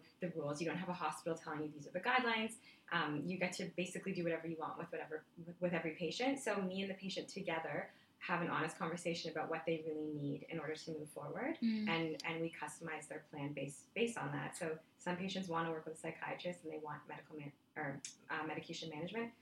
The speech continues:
Speaker 1: Other people don't.
Speaker 2: Mm.
Speaker 1: Some people really have a lot of therapeutic work they need, and the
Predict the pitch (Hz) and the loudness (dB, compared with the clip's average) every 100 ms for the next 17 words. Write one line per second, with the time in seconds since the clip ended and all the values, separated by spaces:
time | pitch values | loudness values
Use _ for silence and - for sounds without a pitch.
0 | - 220 233 214 - - - - - 226 | -4 2 2 4 2 2 -2 -2 6 6
1 | 214 190 190 185 175 170 165 170 170 165 | 8 4 4 2 0 4 4 4 2 0
2 | 160 - 156 165 170 165 180 180 180 175 | -2 -2 -4 -2 -2 0 0 2 0 0
3 | 180 220 - - 165 165 | -2 -4 -10 -6 0 0